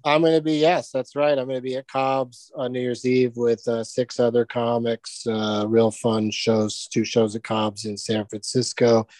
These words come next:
and, um, I'll be in, uh, Houston, Texas.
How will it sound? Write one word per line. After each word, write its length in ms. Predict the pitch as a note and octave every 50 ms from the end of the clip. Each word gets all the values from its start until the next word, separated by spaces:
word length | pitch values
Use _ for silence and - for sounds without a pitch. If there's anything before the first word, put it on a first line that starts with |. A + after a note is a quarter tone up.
| - _ _ _ _ _
and, 400 | A2+ A2 G#2+ G#2+ G#2+ G#2+ G#2+ G2+ G#2+
um, 580 | G#2+ G#2 G2+ G2+ G2+ G2 G2 F#2+ G2 G2 F#2+ _ _ _ _ _ _ _ _ _ -
I'll 140 | A2+ A2 G#2+
be 300 | A2 A#2 A2+ A2+ A2+ A2+
in, 300 | A2 A2 G#2+ G#2+ G#2+ G#2+
uh, 220 | G#2+ G#2+ G#2+ G#2+
Houston, 800 | - - - C3 B2+ B2+ - - - - C3 A#2+ A#2 A#2 A#2 A2+
Texas. 920 | - - D3+ C#3+ - - - - B2+ A#2+ A2+ - - - - - - _